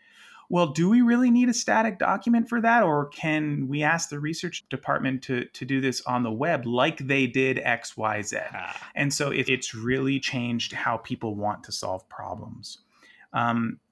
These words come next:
Speaker 1: the second thing I would say is that, and, and, and I mean this in, in a way that should reflect well on Anvil, is really that I'm surprised that I'm able to maintain this. Um, j-, and, and, and we talked about these, these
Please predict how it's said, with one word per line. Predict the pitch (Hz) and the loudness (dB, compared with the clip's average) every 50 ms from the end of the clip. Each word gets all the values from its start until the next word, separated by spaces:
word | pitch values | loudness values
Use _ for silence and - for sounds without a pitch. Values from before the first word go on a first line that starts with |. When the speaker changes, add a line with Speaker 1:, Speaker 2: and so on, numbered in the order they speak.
| _ _ - | _ _ -4
Speaker 1:
the | 135 135 | -4 -2
second | - - 196 202 - 262 226 | 0 2 2 2 4 2 2
thing | - 185 180 165 | 4 2 0 2
I | 147 139 | 2 2
would | 131 135 131 - | 0 0 -2 -2
say | - 135 127 123 120 120 | -2 0 0 0 0 0
is | 113 110 110 - | 0 0 -2 -2
that, | - 113 110 107 107 - - _ _ _ _ _ _ - | -2 -2 -2 -2 -4 -6 -10 _ _ _ _ _ _ -4
and, | 135 127 139 151 151 - | -2 0 0 0 0 0
and, | 143 123 123 131 131 - - | 0 0 0 0 -2 -4 -2
and | 131 120 120 | -2 0 0
I | 123 123 | 2 2
mean | 131 143 147 147 143 | 2 4 4 4 2
this | 131 123 120 - - - - | 2 0 -2 -4 -8 -8 -6
in, | - 120 117 117 113 110 110 113 - - _ _ _ _ _ - | -6 -4 -4 -4 -4 -6 -6 -8 -10 -12 _ _ _ _ _ -6
in | 131 120 | -2 -2
a | 117 113 | 0 0
way | 113 117 117 117 | 0 0 0 0
that | 113 113 110 | 0 -2 -2
should | - - 120 107 | -4 -4 -4 -6
reflect | 110 110 107 - - 113 113 - - | -8 -8 -8 -6 -4 -6 -4 -6 -8
well | 107 101 107 107 107 107 - - | -6 -4 -4 -2 -2 -4 -4 -4
on | 98 95 95 110 | -6 -6 -6 -8
Anvil, | - 107 113 135 143 131 - 98 98 95 101 - _ - - - _ _ _ _ | -6 -4 -2 0 0 -2 -2 -4 -6 -8 -10 -12 _ -20 -20 -20 _ _ _ _
is | - 127 120 120 120 | 0 0 0 0 0
really | 117 131 139 147 147 135 | 0 2 2 2 2 2
that | 127 117 - - | 2 0 0 0
I'm | 120 120 120 | 0 0 0
surprised | - - - - - 113 110 113 113 - | -2 -6 -8 -6 -2 -2 0 0 -2 -2
that | 110 107 | -2 -2
I'm | 107 107 107 107 104 | -2 -2 -4 -4 -6
able | 98 101 101 101 104 104 | -6 -8 -8 -8 -10 -14
to | - - - 101 98 95 98 104 - | -12 -10 -10 -8 -8 -8 -10 -12 -12
maintain | 101 101 98 98 95 - - 104 98 98 98 95 | -12 -10 -10 -10 -12 -12 -12 -12 -10 -8 -8 -8
this. | 92 92 90 90 - - - - _ _ _ _ _ _ _ _ _ _ _ _ _ _ _ _ - | -8 -8 -8 -10 -10 -12 -14 -16 _ _ _ _ _ _ _ _ _ _ _ _ _ _ _ _ -4
Um, | - 107 104 101 98 98 104 - - - 110 | -2 -2 -2 -2 -4 -6 -8 -12 -14 -12 -8
j-, | 107 117 - | -8 -6 -4
and, | - 107 107 107 110 | -4 -4 -2 -2 -4
and, | 104 107 104 101 107 - | -4 -4 -4 -4 -6 -6
and | - 98 98 98 98 | -8 -8 -8 -8 -8
we | 101 101 | -8 -10
talked | - - 123 117 113 - - | -4 -2 -2 -2 -2 -2 -6
about | 110 101 104 101 98 95 - | -8 -6 -4 -4 -6 -6 -8
these, | 104 101 92 - - - _ | -10 -8 -8 -10 -12 -14 _
these | - 107 95 | -12 -12 -12